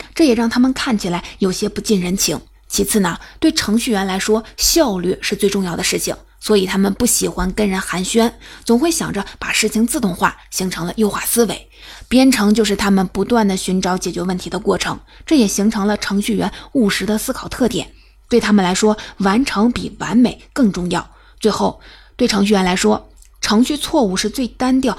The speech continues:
最难熬的考验，程序员必须忍受接连不断的挫败，所以超强的忍耐力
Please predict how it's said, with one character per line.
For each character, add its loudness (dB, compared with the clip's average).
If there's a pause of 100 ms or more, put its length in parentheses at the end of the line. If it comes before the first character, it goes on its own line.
最 -2
难 -2
熬 -4
的 0
考 -6
验， 0 (240)
程 0
序 0
员 0 (160)
必 -2
须 2
忍 -2
受 -4
接 -2
连 0
不 -4
断 -2
的 -6
挫 -4
败， -2 (220)
所 2
以 0
超 0
强 0
的 4
忍 -4
耐 2
力 0